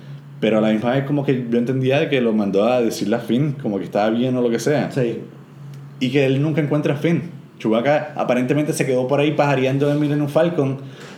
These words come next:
Speaker 1: porque de repente lo que sabemos es que después de que matan a Snoke y que ya se fuga de la nave esta
Speaker 2: Sí.
Speaker 1: en que estaba Snoke, ella se roba una pequeña nave de Snoke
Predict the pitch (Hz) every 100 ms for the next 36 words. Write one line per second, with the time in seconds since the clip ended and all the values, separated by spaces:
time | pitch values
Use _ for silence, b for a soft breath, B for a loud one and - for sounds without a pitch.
0 | - 123 131 127 127 123 127 160 160 170
1 | 160 160 165 170 170 160 - B B B
2 | B B B B - 123 - 127 139 151
3 | 160 156 151 151 156 156 - 160 175 175
4 | 175 131 120 120 135 147 143 156 151 147
5 | 143 143 143 139 135 143 143 143 139 135
6 | 127 120 117 - - - - 139 131 143
7 | 143 143 147 143 165 165 160 120 127 135
8 | 135 147 156 143 131 123 113 127 139 135
9 | 135 139 139 139 143 151 143 131